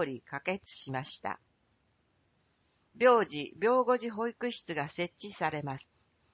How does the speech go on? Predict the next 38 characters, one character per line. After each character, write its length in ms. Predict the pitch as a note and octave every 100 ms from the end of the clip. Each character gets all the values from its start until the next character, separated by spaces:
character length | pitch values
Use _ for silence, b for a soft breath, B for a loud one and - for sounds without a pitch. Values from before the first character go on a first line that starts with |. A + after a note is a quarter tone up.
| _
こ 120 | G#3+
れ 120 | B3
ま 180 | A#3+ A3+
で 180 | F3 F3
市 160 | - B3+
立 260 | A#3 -
池 220 | F#3 B3
田 160 | B3 B3
病 260 | B3 B3 A#3+
院 200 | A#3+ A3+
内 200 | F#3+ F3
に 160 | D#3 E3
設 200 | F#3 -
置 100 | -
さ 160 | - G3
れ 140 | F#3+
て 140 | F#3 F3+
い 100 | E3
た 240 | E3 D#3+ B B _
病 240 | A3 B3 B3+
後 140 | B3
児 100 | A#3
保 180 | A#3 A3
育 180 | A3+ -
所 160 | - G3+
が 240 | F3+ -
拡 280 | - F3+ A3+
充 200 | A3 A3
さ 180 | - F#3
れ、 220 | E3+ E3 b b b
病 280 | G3+ C#4 C4
児 100 | A3
も 180 | A#3 D#3
受 180 | - G#3
け 80 | A3
入 100 | G#3+
れ 140 | G3+
る 200 | F#3 E3+